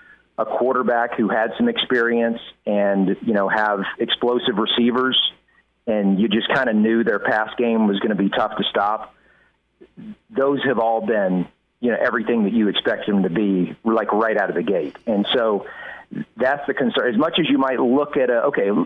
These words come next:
Georgia first half against Arkansas, and you kinda hope for that. Well, the truth of the matter is Georgia started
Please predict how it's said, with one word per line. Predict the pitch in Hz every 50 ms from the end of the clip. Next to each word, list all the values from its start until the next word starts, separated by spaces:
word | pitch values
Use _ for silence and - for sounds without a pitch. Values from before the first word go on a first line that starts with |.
| - -
Georgia | 107 131 139 151 147 - 123 117 -
first | - 131 131 - -
half | 143 123 123 120 -
against | 123 113 123 113 - 123
Arkansas, | 113 117 - - 104 95 - 107 90 85 87
and | 95 104 110
you | -
kinda | 139 127 120 104
hope | - 127 139 - -
for | - 135
that. | 131 131 131 131 -
Well, | 123 110
the | 107
truth | - - - 135 123
of | -
the | 120 107
matter | 107 113 110 107 104 104 104 98
is | 98 98 - - - _ _ _ _ _ _ _ -
Georgia | 113 135 139 139 135 123 113 - -
started | - 135 123 127 113 120 107